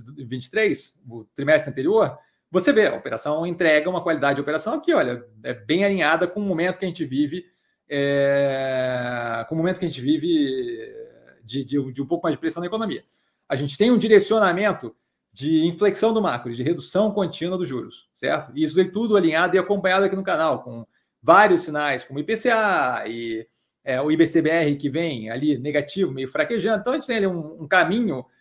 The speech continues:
de arrefecimento contínuo dos juros, de, de, é, não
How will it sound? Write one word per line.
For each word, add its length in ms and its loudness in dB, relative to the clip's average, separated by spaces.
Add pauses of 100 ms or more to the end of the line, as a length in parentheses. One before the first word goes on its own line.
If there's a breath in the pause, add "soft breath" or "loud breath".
(160)
de 120 4
arrefecimento 640 2
contínuo 320 -8
dos 140 -6
juros, 300 -4
de, 360 0
de, 320 -8 (420)
é, 340 -2
não 880 2